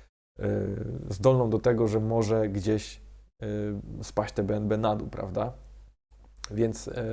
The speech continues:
tutaj nie ma żadnego progu pomiędzy czterysta siedemdziesiąt pięć a trzysta dwadzieścia jeden dolarów, takiego jakiegoś spektakularnego, e, więc po prostu to jest takie, to jest taki hazard, to jest taka, e, nie wiadomo, co się stanie,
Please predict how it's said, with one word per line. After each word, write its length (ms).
tutaj 240
nie 100
ma 140
żadnego 380
progu 300
pomiędzy 580
czterysta 460
siedemdziesiąt 560
pięć 400
a 420
trzysta 300
dwadzieścia 460
jeden 200
dolarów, 380
takiego 480
jakiegoś 380
spektakularnego, 920
e, 280
więc 420
po 120
prostu 380
to 140
jest 220
takie, 520
to 80
jest 80
taki 200
hazard, 380
to 80
jest 120
taka, 200
e, 120
nie 240
wiadomo, 320
co 120
się 120
stanie, 400